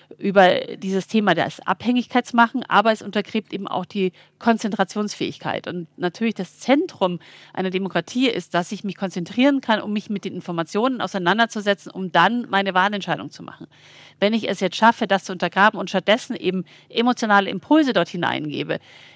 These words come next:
dann kann ich natürlich diese Entscheidungen stark beeinträchtigen. Was auch noch dazu kommt, das hat Bertelsmann eine gute Studie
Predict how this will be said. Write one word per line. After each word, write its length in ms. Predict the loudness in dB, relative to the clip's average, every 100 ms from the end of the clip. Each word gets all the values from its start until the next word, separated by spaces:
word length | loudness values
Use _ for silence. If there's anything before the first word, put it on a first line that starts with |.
| _
dann 380 | 8 8 8 2
kann 260 | 2 2 2
ich 140 | 0
natürlich 500 | 0 -2 -4 -4 -6
diese 320 | -4 0 0
Entscheidungen 720 | 0 0 4 4 4 0 -4 -4
stark 420 | 2 4 2 0
beeinträchtigen. 680 | -6 -6 -10 -14 -14 -18 -20 -20 -20 _
Was 160 | -2 -2
auch 220 | 4 4
noch 120 | 6
dazu 280 | 4 2 0
kommt, 260 | 0 0 0
das 220 | -2 -2
hat 160 | -4 4
Bertelsmann 480 | 4 4 -2 -4
eine 80 | -4
gute 240 | -6 -6 -6
Studie 480 | -6 -2 2 2